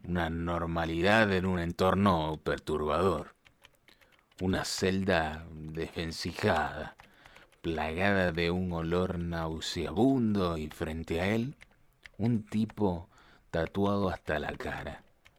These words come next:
que se enorgullecía de sus asesinatos. Detrás, nueve hombres, que representaban la escolta del líder. Al finalizar las preguntas, el abuelo Lee le dijo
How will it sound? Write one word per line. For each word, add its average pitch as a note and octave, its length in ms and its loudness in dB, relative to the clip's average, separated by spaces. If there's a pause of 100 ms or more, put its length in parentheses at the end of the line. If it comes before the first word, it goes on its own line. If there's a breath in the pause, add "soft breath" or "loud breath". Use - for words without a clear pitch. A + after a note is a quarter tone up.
que E2 100 -6
se - 180 -4
enorgullecía D#2+ 1300 -2
de D#2+ 120 -10
sus - 280 -8
asesinatos. - 1080 -8 (1040)
Detrás, F#2 720 -2 (420)
nueve F2+ 460 2
hombres, C#2+ 560 -8 (340 soft breath)
que E2 120 0
representaban D#2+ 920 -2
la D2+ 60 -2
escolta D2 920 -4 (260 soft breath)
del D2+ 280 -8
líder. C#2+ 460 -12 (1080 loud breath)
Al D#2+ 160 2
finalizar F#2 520 4
las G#2+ 200 4
preguntas, A2 800 2
el F2 140 2
abuelo F#2+ 400 4
Lee C3+ 420 4 (640 loud breath)
le E2 180 2
dijo G#2 580 4